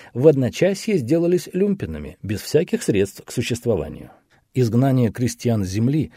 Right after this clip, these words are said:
было санкционировано самым на тот момент демократическим парламентом. Король тоже выступил на стороне землевладельцев.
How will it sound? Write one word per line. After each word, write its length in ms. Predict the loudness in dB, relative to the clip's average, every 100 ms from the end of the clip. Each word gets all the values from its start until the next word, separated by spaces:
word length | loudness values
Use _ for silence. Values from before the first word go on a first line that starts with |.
| -20 -10
было 280 | 0 0 0
санкционировано 840 | -2 -2 0 2 2 2 2 0
самым 400 | 0 0 2 2
на 120 | 0
тот 200 | -2 -2
момент 380 | -2 0 0 -2 -4
демократическим 1000 | 0 0 2 0 0 -6 -8 -4 -4 0
парламентом. 720 | 2 2 0 -4 -12 -18 -20 _ -20 -20 _
Король 380 | -2 4 4 4
тоже 260 | 2 2
выступил 480 | 2 -2 -6 -6 -2
на 140 | -2 -2
стороне 480 | 0 0 -2 -4 -4
землевладельцев. 1000 | -2 -2 0 0 0 -4 -8 -16 -20